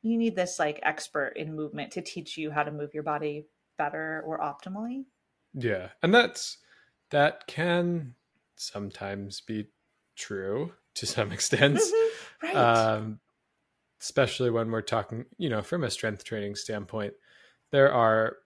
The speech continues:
Speaker 2: sometimes more optimal ways to do things when working with heavy loads.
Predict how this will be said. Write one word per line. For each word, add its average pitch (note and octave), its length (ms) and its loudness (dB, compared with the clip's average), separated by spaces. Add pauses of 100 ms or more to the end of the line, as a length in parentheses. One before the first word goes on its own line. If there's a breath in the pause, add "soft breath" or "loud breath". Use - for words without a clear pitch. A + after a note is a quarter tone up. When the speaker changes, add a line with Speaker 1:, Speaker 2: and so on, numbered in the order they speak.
(520)
Speaker 2:
sometimes G#2+ 680 -4
more G#2 400 -2 (680)
optimal A2+ 520 -2
ways G#2 300 0
to - 120 -6
do A2 260 0
things A2+ 600 -2
when G#2 440 -4
working G#2 400 -4
with G2+ 160 -8
heavy G2+ 260 -4
loads. G2+ 480 -4